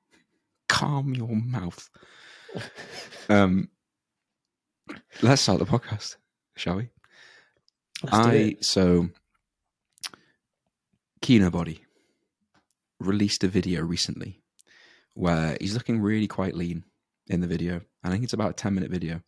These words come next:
Speaker 1: And what he's basically doing is calling out the rest of the industry. And he's like, "Look, I'm in this con-, condition and I'm natural. Where are the rest of the people who are natural, who are in this shape?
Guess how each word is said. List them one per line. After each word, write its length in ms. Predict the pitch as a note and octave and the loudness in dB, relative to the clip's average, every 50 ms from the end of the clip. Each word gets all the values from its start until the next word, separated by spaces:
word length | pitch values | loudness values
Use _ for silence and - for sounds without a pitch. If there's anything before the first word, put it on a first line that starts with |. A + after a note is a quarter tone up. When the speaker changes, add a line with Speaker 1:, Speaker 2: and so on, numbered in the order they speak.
| _ _ _ - - - - - _ _ _ _ _ - - | _ _ _ -20 -20 -20 -20 -20 _ _ _ _ _ -2 2
Speaker 1:
And 360 | F#2 F2+ F2 F2 E2+ F2 E2+ - - | 2 4 4 4 2 2 0 -2 -4
what 200 | G2+ G#2 A#2+ C#3 | 0 2 2 2
he's 100 | B2 G#2+ | 2 2
basically 480 | - G2+ G#2 G#2 - - - - F2+ | 4 4 4 4 2 -2 -4 -6 -4
doing 380 | E2 F#2+ F2+ D#2 E2 E2 D#2 - _ _ _ _ _ _ _ _ _ _ _ _ _ _ - | -2 -2 -2 -2 -4 -6 -10 -12 _ _ _ _ _ _ _ _ _ _ _ _ _ _ -4
is 540 | - F2 E2+ F2 E2+ F2+ F2 F2 F2 - - _ _ _ _ - | 0 0 2 2 2 2 0 0 -2 -6 -8 _ _ _ _ -12
calling 520 | - - - A#2+ A2+ A2+ A2 G#2+ G2 G2 | -8 -2 2 4 6 6 6 4 4 2
out 240 | F#2 F#2 F2 D#2+ - _ _ _ _ _ _ _ _ _ _ _ _ _ _ _ _ _ - | 0 -2 -4 -8 -10 _ _ _ _ _ _ _ _ _ _ _ _ _ _ _ _ _ -4
the 100 | G#2 F#2+ | -2 0
rest 200 | E2+ - - - | 0 0 -2 -6
of 40 | - | -6
the 60 | D#2 | -6
industry. 460 | D#2+ E2+ E2 - - - D#2+ E2+ F2 _ _ _ _ _ _ - | -6 -6 -6 -8 -8 -10 -10 -12 -14 _ _ _ _ _ _ -6
And 100 | F#2+ F2 | -2 -2
he's 160 | E2 E2 E2+ | -2 -2 -2
like, 160 | E2+ E2+ D2+ | -4 -4 -2
"Look, 380 | F2 F#2 E2+ - - - - _ _ _ _ _ _ _ _ _ _ _ _ _ _ _ _ _ _ _ _ - | -2 -2 -2 -2 -6 -12 -20 _ _ _ _ _ _ _ _ _ _ _ _ _ _ _ _ _ _ _ _ -2
I'm 280 | F#2+ G2 G#2 G#2 G2+ | 2 2 4 4 4
in 160 | G2 F#2 G2 F#2 | 2 2 0 0
this 240 | F2 E2+ - - - _ - | -2 -4 -6 -10 -12 _ -10
con-, 240 | - - E2 F2 E2 | -6 -4 -2 -2 -2
condition 680 | E2+ - - - F2 E2+ F2 E2+ - - - - - _ _ _ _ _ _ _ - | -2 -4 -6 -4 -4 -2 -2 -4 -6 -8 -8 -10 -12 _ _ _ _ _ _ _ -4
and 120 | - E2+ E2 | -2 0 0
I'm 160 | D#2+ D#2+ D#2+ | 0 0 -2
natural. 480 | F2 E2 - - - - E2 F#2+ - _ _ _ _ _ _ _ _ _ _ _ _ _ _ - F2+ | -4 -6 -8 -10 -14 -14 -14 -14 -16 _ _ _ _ _ _ _ _ _ _ _ _ _ _ -8 -2
Where 300 | F#2 F#2+ F#2 F#2 F2+ F2+ | 2 4 4 4 4 2
are 60 | F2+ | 0
the 100 | F2 F2 | -2 -4
rest 260 | F2 E2+ - - - | -4 -6 -6 -8 -10
of 60 | E2+ F2 | -10 -12
the 60 | F2 | -12
people 240 | - F2 - - F2 | -12 -12 -12 -12 -10
who 160 | F2 F2 E2 | -10 -8 -8
are 40 | E2+ | -8
natural, 420 | F2 F2+ - - - - - - _ - | -8 -10 -12 -14 -16 -16 -18 -18 _ -6
who 160 | - E2 E2 | -4 -2 -2
are 40 | F2 | -2
in 120 | F2 F2 | -4 -4
this 120 | E2+ F2+ | -6 -8
shape? 280 | - - - - - | -10 -10 -10 -10 -12